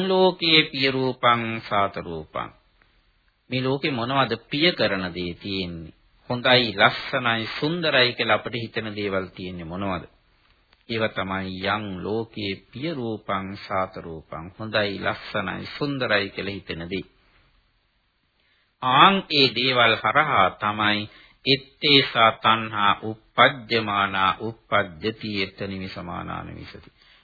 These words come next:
මෙන්න මේ හොඳයි, ලස්සනයි, සුන්දරයි කියලා අපි හිතන උපකල්පනය කරන දේවල් හරහා මේ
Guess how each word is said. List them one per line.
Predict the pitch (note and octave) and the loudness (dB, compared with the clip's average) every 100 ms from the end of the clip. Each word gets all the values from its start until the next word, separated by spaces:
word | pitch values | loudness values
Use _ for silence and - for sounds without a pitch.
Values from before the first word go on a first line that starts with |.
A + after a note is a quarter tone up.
| _ | _
මෙන්න | B2 C3 C#3+ D#3 | 0 2 2 2
මේ | D#3+ E3+ E3+ | 2 2 2
හොඳයි, | D#3+ A2 A2 C3 D3 C3 | 2 0 2 4 4 4
ලස්සනයි, | G#2 - - C#3 C3 B2 A#2+ | 2 2 -2 0 2 2 2
සුන්දරයි | - C#3+ E3+ G3 E3+ C#3+ B2+ | -2 -2 0 0 4 4 4
කියලා | B2 A#2 | 4 4
අපි | G#2+ B2 | 4 0
හිතන | A#2+ - B2+ | -4 -2 -2
උපකල්පනය | G#2+ D3+ C#3 A2+ G2 G2 F#2+ F#2 | -2 -2 2 2 0 -6 -6 -8
කරන | - F#2 F2+ | -10 -10 -10
දේවල් | F2+ F2 E2+ E2 | -8 -6 -4 -6
හරහා | - E2+ F2 G#2 A#2 B2 - - - _ _ _ - | -8 -6 -4 -2 4 6 6 2 -20 _ _ _ -16
මේ | A#2 B2 A#2 | -4 0 0